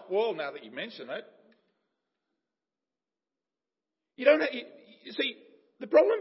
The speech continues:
for us is that we, you don't have to be old. You don't have to get too old to start forgetting things.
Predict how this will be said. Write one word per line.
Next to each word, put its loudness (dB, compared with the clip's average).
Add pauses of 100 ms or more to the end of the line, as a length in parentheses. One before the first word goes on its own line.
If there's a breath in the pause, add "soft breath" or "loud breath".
for 6
us 0
is -4
that 2
we, -10 (380)
you -4
don't 6
have -2
to -6 (340)
be -12
old. 8
You -2
don't -2
have -6
to 0 (220)
get -10
too 2
old 6
to -10
start -4
forgetting 2
things. -4